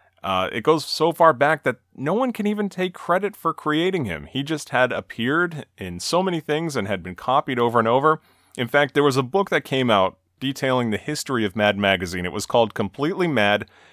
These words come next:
A History of the Comic Book and Magazine. It was published in nineteen ninety-one, and it cites an advertisement for Atmore's Mincemeat, Genuine English Plum Pudding from eighteen ninety-five as the earliest verified image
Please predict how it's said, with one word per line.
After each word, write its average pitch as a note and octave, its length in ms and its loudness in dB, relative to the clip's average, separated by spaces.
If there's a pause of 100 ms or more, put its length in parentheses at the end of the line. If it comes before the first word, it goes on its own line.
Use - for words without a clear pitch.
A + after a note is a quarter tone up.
(140)
A G2+ 80 -2
History F3+ 480 2
of C3 160 2
the G#2 100 -2
Comic D#3+ 400 2
Book D#3+ 320 0
and F#3+ 240 -2
Magazine. G#2 560 0
It - 80 -12
was - 140 -14
published A2+ 400 0
in G2+ 100 -2
nineteen A#2+ 380 -2
ninety-one, G2 600 2 (560)
and B2+ 300 -2
it C3 180 -2
cites A3 380 0
an B2 180 -2
advertisement D3 840 0
for A2 380 0
Atmore's D#3 680 0
Mincemeat, A#2 720 -2 (380)
Genuine G3 520 2
English F3+ 520 -2
Plum D#3 280 2
Pudding F#2+ 420 0
from G2 360 -6
eighteen D3 560 -6
ninety-five C#3 960 0 (420)
as B2 220 -2
the C3 180 -4
earliest E3+ 520 0
verified B2 640 2
image G#2 360 -4